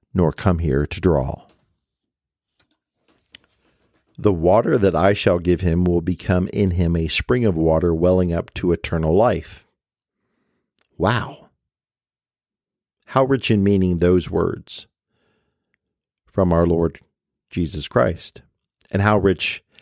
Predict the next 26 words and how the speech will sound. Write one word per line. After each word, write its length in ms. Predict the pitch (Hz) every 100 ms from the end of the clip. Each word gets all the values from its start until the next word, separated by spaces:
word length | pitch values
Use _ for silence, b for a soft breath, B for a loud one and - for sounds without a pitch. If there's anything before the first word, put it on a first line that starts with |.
| b b -
the 100 | 95
catechesis 800 | 104 90 - 151 135 - 82 -
is 300 | - 95 82
that 200 | 85 78
surrounds 540 | - 95 95 120 95 78
these 240 | 92 87
points 260 | - 82 76
from 220 | - 85
our 160 | 85 98
Lord. 340 | 117 - - _ _ _ _ _ _ _ _ _ _ _ _ _ _ _ _ _ _ -
But 200 | 110 -
to 140 | 92
draw 340 | 98 104 123
out 260 | 113 101 -
even 340 | 117 101 98
more 280 | 95 131 185
meaning, 320 | 123 95 92
let 200 | 110 110
us 180 | 143 -
turn 420 | - 107 98 95 -
to 100 | 101
our 140 | 90
book 180 | 80 92
of 60 | 87
the 100 | 85
day. 360 | 98 80 -